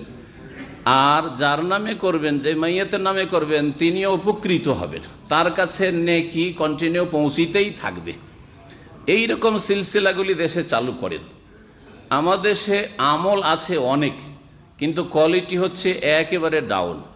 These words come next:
সুন্নতি কোয়ালিটি নয়, বিদাতি কোয়ালিটি। মাইয়েতের নামে লাখ লাখ টাকা খরচ করে প্রতি বছর খাওয়া দাওয়া ভোজ করা হয়, যারা খরচ করে তারাও নেকি পায় না, কারণ বিদাতি তরিকার খাবার। আর যাদের নামে খরচ করা হয় মৃতদের,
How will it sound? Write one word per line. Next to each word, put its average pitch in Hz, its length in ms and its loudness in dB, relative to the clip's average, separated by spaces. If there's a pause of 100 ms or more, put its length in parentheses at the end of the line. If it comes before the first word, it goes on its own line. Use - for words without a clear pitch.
(540)
সুন্নতি 190 460 0
কোয়ালিটি 175 440 0
নয়, 127 180 0
বিদাতি 143 440 -2
কোয়ালিটি। 87 420 -6 (140)
মাইয়েতের 175 480 0
নামে 170 260 0
লাখ 151 440 4
লাখ 147 260 0 (100)
টাকা 160 200 0
খরচ 151 340 -2
করে 135 240 0 (720)
প্রতি 156 280 4
বছর 190 440 2
খাওয়া 165 320 0
দাওয়া 165 240 2
ভোজ 143 340 -2
করা 117 200 0
হয়, 80 220 -8 (880)
যারা 151 320 2
খরচ 156 340 0
করে 156 220 0
তারাও 143 360 0
নেকি 156 280 -2
পায় 139 240 0
না, 131 140 -2
কারণ 135 320 -2
বিদাতি 123 380 -2
তরিকার 87 420 -8
খাবার। 85 300 -8 (960)
আর 156 200 4
যাদের 160 340 2
নামে 180 260 -2
খরচ 170 360 0
করা 165 220 2
হয় 170 100 0
মৃতদের, 165 420 -2